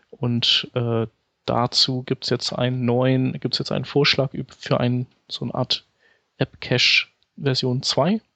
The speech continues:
äh, von einem Jonas Sicking, der seine Gedanken hier zusammengetragen hat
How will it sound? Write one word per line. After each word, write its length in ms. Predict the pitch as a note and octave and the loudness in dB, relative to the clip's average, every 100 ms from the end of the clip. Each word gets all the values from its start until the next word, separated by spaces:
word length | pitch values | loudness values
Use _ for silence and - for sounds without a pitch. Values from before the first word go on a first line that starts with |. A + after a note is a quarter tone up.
| _ _ _ _ _ _ _ - - _ _ _ | _ _ _ _ _ _ _ -20 -20 _ _ _
äh, 400 | C3 A#2+ A#2 A#2+ | -4 0 0 -2
von 260 | - C3 - | -4 -6 -2
einem 260 | B2 B2+ | 0 0
Jonas 440 | - C3+ C3 C3 - | 2 2 2 2 0
Sicking, 560 | E3 - D#3+ D#3+ E3 - _ - | 0 2 4 4 2 -2 _ -4
der 440 | C3 B2+ B2+ B2+ B2+ _ _ _ | 2 4 4 2 -2 _ _ _
seine 260 | - A#2+ A#2+ | -4 -2 -4
Gedanken 480 | B2 A#2+ B2 - B2 | -2 -2 -2 -2 -2
hier 380 | B2 A#2+ A#2 | 0 2 0
zusammengetragen 960 | - C3+ B2 C3 C3 - - B2 B2+ C3 | -2 -2 0 0 -2 -4 -2 0 0 -2
hat 320 | B2+ - | -2 -2